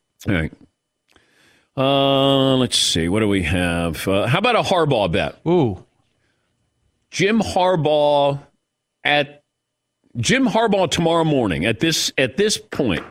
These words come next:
Speaker 1: tomorrow morning, coming up on nine Pacific,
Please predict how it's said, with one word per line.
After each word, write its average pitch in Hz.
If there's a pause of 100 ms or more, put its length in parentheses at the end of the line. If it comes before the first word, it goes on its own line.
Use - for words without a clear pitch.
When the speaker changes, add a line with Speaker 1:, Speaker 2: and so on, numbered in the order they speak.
(160)
Speaker 1:
tomorrow 175
morning, 127 (880)
coming 143
up 135
on 120
nine 127
Pacific, -